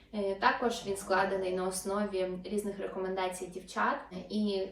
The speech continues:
тепер, після того, як я вже народила, пройшов час, я вже точно можу сказати, що мені знадобилося, що було потрібно, що можна було не брати. Я думаю, це відео буде корисне комусь із вас, тому що, ну, я дивилася такі відео перед тим, як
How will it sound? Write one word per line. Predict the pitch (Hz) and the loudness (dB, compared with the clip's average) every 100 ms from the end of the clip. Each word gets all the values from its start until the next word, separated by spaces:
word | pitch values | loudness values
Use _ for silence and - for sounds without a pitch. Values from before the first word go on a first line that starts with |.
| - | -4
тепер, | 220 233 302 370 392 - | 2 6 6 6 2 0
після | 240 214 | -4 -2
того, | 208 208 | -2 0
як | 202 190 | 0 0
я | 202 | -2
вже | 196 | -2
народила, | 185 185 185 185 220 285 | -2 0 0 2 2 2
пройшов | - 196 - - | 0 -4 -6 -8
час, | 214 226 247 | -4 -2 -2
я | 208 | -2
вже | 190 196 | -4 -2
точно | 196 - 185 | -2 0 -2
можу | 185 190 | -2 -4
сказати, | - 190 180 190 | -6 -4 -4 -6
що | - 202 | -2 -2
мені | 190 175 | 0 -4
знадобилося, | - 185 190 190 208 208 208 208 - - | -4 -2 -2 0 0 -2 -6 -12 -14 -18
що | - 240 | -4 0
було | 220 196 190 | 0 2 0
потрібно, | 214 214 285 311 220 | -2 -2 0 0 -2
що | - 226 | -2 0
можна | 208 190 190 | 0 0 -4
було | 185 185 | -6 -4
не | 190 190 | -4 -2
брати. | 202 226 302 233 208 - | 0 2 2 0 -2 -4
Я | 208 214 | 0 2
думаю, | 214 208 190 185 | 4 4 2 0
це | 202 196 | 0 0
відео | 208 196 196 | 0 0 0
буде | 185 185 180 175 - | 2 0 -2 -4 0
корисне | 208 220 208 196 190 190 | 0 2 2 0 -2 -4
комусь | 185 185 180 | -2 -4 -2
із | 196 180 | -4 2
вас, | 185 240 277 - | 4 4 2 0
тому | 196 190 | -2 -2
що, | - - 190 185 180 - - | -2 0 0 0 -6 -14 -6
ну, | 190 208 170 | 0 2 0
я | 185 226 220 | 2 2 2
дивилася | 196 185 175 175 - | 2 2 0 0 -6
такі | - - 170 | -8 -8 -8
відео | 175 220 233 208 190 185 | -4 -4 0 0 0 -2
перед | 185 180 - | -4 -4 -4
тим, | 185 185 | -2 -2
як | 180 170 170 - | -2 -4 -4 -10